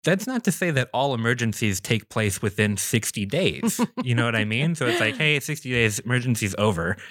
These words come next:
Speaker 1: Like, that's
Speaker 2: Well,
Speaker 1: not how it works.
Speaker 2: right. Well, it speaks to what you were just talking about when you said that, you know, we've never dealt with this before. And an executive order really wasn't, um,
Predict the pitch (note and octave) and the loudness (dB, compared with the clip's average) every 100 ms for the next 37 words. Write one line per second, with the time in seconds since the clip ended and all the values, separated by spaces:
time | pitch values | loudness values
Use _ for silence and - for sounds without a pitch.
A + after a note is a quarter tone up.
0 | - G3+ G3+ F#3+ F#3 C3+ A2+ A#2+ G#2+ - | -8 -2 2 0 0 -2 0 -4 -2 -4
1 | G#3+ A#3+ G#3+ F#3+ F3 A3 A#3 A#3 - D#4 | 0 2 2 0 -2 0 0 0 -2 -4
2 | D#4+ - - C4 A#3+ A#3 G#3 G#3 G3+ G3 | -2 -6 -2 0 2 2 2 0 0 0
3 | F#3 F#3 - F3+ G3+ F3+ F3 D#3+ D#3+ E3+ | 0 -2 2 2 2 0 2 2 2 2
4 | - E3 D#3 D#3 D#3+ D3+ F3+ D#3+ D3+ D#3+ | 2 -2 0 0 0 0 0 2 2 0
5 | D#3+ D#3+ D#3 A3 B3+ D#3+ D#3 - D3+ - | 0 0 2 0 2 0 0 -2 -6 0
6 | D3 C3+ C#3 - F#3 F3 F3 F3 G3 G#3+ | 2 2 0 -2 0 2 0 0 0 0
7 | G3+ A#3+ C4+ A#3 F#3+ G3 A3 F#3 E3 F3 | 0 -2 0 0 0 0 0 2 0 0
8 | F3+ D#3+ E3 F3 E3+ D#3+ D#3 - - D#3+ | 0 2 2 0 2 2 0 -2 -2 0
9 | D#3 D3+ D#3 | 2 2 2